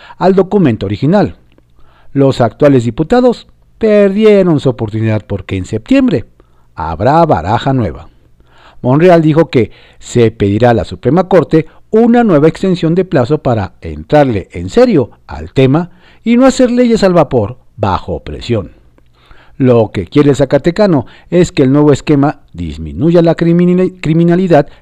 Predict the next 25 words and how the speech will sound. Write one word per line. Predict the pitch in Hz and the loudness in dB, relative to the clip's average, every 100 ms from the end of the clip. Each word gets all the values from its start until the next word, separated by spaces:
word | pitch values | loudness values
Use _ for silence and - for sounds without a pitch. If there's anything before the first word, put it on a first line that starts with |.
| - | -6
y | 123 | 0
elimine | 135 123 151 254 214 113 - - | 2 2 2 4 2 -2 -8 -2
el | 196 180 | -2 0
prohibicionismo. | 180 160 160 160 240 208 139 95 _ _ _ - _ | 0 0 -2 0 0 0 -4 -6 _ _ _ -20 _
Y | - 82 | -14 -12
claro, | 78 107 185 240 156 - - - | -8 -2 0 2 0 -4 -20 -12
que | - 107 | -6 -2
no | 123 143 | 2 2
meta | 139 139 135 - 107 | 2 2 0 -2 -4
ruido | 104 131 123 | 0 2 2
electoral, | 101 90 92 139 175 | -2 -6 -2 0 0
sobre | - 110 95 | -2 -6 -6
todo | 90 233 220 139 - - | -2 0 2 0 -4 -18
entre | - 120 113 110 92 | -4 -2 -2 -4 -8
partidos | - 78 82 127 147 160 | -8 -12 -8 -4 -2 0
aliados | 180 180 180 175 | 2 2 2 0
de | |
Morena, | 190 170 147 170 - _ _ - | 0 2 0 -2 -6 _ _ -8
que | - 151 143 | 2 4 4
no | 147 143 143 | 4 4 4
les | 139 113 101 | 2 0 -2
gusta | 123 190 170 202 | -4 -4 -4 -4
la | 196 180 | -4 -4
propuesta. | 185 143 82 - - - _ _ _ _ _ _ _ _ _ _ _ | -4 -4 -6 -8 -18 -20 _ _ _ _ _ _ _ _ _ _ _
Sacapuntas, | - 175 185 180 190 151 120 87 - _ | -2 -2 0 0 2 0 -2 -8 -12 _